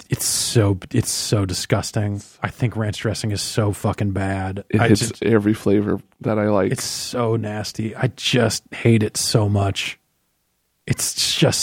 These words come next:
Speaker 1: so fucking gross. Ugh. Ugh.
Speaker 2: Hmm.
Speaker 1: Grits and Gravy just says, "Kylie Minogue now,"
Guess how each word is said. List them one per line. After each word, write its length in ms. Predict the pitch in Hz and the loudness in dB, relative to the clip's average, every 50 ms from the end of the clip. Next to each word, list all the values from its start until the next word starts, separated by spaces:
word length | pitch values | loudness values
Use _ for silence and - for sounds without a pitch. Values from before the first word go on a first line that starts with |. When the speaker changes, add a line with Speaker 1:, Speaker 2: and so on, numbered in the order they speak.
| - - | 0 2
Speaker 1:
so 180 | - 139 113 | 4 4 4
fucking 420 | 95 - - 120 98 - 113 110 104 | 4 4 2 2 2 2 0 0 0
gross. 580 | 110 107 104 101 101 101 - - - - - _ _ _ _ _ _ _ _ _ _ _ _ _ _ _ _ _ _ | 0 0 0 0 0 -2 -2 -4 -6 -8 -10 _ _ _ _ _ _ _ _ _ _ _ _ _ _ _ _ _ _
Ugh. 560 | - 131 120 117 110 98 98 - - - - _ _ _ _ _ _ _ _ _ _ _ _ _ _ _ _ _ _ _ _ _ _ _ _ _ _ | -6 -4 -2 0 0 0 -2 -2 -8 -16 -18 _ _ _ _ _ _ _ _ _ _ _ _ _ _ _ _ _ _ _ _ _ _ _ _ _ _
Ugh. 320 | - 143 131 123 113 95 - - - - - _ _ _ _ _ _ _ _ _ _ _ | -6 -2 -2 0 0 0 -2 -4 -14 -18 -20 _ _ _ _ _ _ _ _ _ _ _
Speaker 2:
Hmm. 180 | - 92 101 117 113 - _ _ _ _ _ _ _ _ _ _ _ _ _ _ _ _ | -10 -10 -10 -10 -12 -16 _ _ _ _ _ _ _ _ _ _ _ _ _ _ _ _
Speaker 1:
Grits 180 | 147 160 - - | 2 2 4 2
and 100 | 139 120 | 2 4
Gravy 220 | 139 139 127 127 | 4 4 4 2
just 140 | 117 117 - | 0 -2 0
says, 300 | - 135 120 113 104 98 - - | 2 4 4 4 4 0 -4 -10
"Kylie 340 | - - 139 160 170 180 180 | -4 -2 0 0 2 2 2
Minogue 480 | 175 175 170 170 175 185 190 185 156 135 | 2 2 2 2 2 2 0 0 0 0
now," 540 | 123 120 117 107 101 92 90 87 - - | 2 2 2 2 0 -2 -4 -6 -8 -12